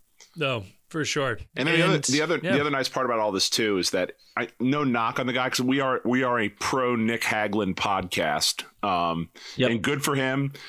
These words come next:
Speaker 2: He got the contract, and I, it's, it's,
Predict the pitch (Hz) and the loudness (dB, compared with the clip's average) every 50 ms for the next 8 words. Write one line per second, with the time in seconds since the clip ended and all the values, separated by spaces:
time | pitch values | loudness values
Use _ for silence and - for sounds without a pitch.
0 | - - - - 143 123 120 135 131 135 - - - 147 135 127 127 123 - - | -20 -14 -6 -4 -2 0 0 0 0 -2 -2 -4 -2 0 0 0 0 0 0 0
1 | 127 120 120 120 - - - - - - - - - _ _ - - 120 120 - | 0 0 0 -2 -2 -6 -8 -10 -10 -20 -20 -20 -20 _ _ -6 -4 -2 -2 -2
2 | - - 117 110 - - - - - 113 - - - - - - | -2 -2 0 2 2 0 0 2 0 0 2 2 2 0 0 -2